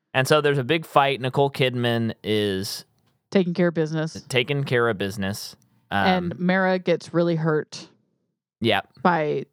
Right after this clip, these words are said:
Speaker 2: um, Manta's beams.
Speaker 1: It's energy beams, of course.
Speaker 2: Yeah.
Speaker 1: Um,
Speaker 2: I thought she was dead. And I was like, "Well, that's one way to get her out of the
Speaker 1: <laughs>
Speaker 2: movie."
Speaker 1: Yeah. And then, uh, Aquaman shows up and defends and is able to prevent the attack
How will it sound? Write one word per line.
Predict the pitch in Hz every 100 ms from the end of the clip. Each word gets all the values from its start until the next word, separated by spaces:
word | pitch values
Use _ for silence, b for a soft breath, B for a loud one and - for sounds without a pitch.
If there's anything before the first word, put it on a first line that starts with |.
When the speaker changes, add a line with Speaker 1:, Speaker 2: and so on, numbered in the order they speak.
| - -
Speaker 2:
um, | 160 147 - -
Manta's | 175 160 160 156 147 - - _ -
beams. | 170 156 156 160 175 - - _ _ _ _
Speaker 1:
It's | - 123
energy | 120 104 90
beams, | 82 80 95
of | 110
course. | - 80 92 -
Speaker 2:
Yeah. | 170 127 160 _ -
Speaker 1:
Um, | 113 101 85 78 107 _ _ _ _ -
Speaker 2:
I |
thought | 208 165
she | - 180
was | 156 -
dead. | 147 123 202
And | - _ _ _ _ _ 185
I |
was | 175
like, | 165
"Well, | 160
that's | 156 -
one | 208 247
way | 180
to | 156
get | 151 160
her | 156
out | 147 147
of |
the | 190
Speaker 1:
<laughs> | 180
Speaker 2:
movie." | 185 - 233 -
Speaker 1:
Yeah. | 185 151 160 B B B B B B 131
And | 131 135
then, | 131 127
uh, | - 117 110 107 101 - _
Aquaman | 110 107 123 117 117 123
shows | 120 117 117
up | 110 107
and | - 117
defends | 107 - 165 156 147 143
and | - 123
is | 117
able | 127 120
to | -
prevent | 117 110 113 147 117
the | 113
attack | 92 107 95 98 -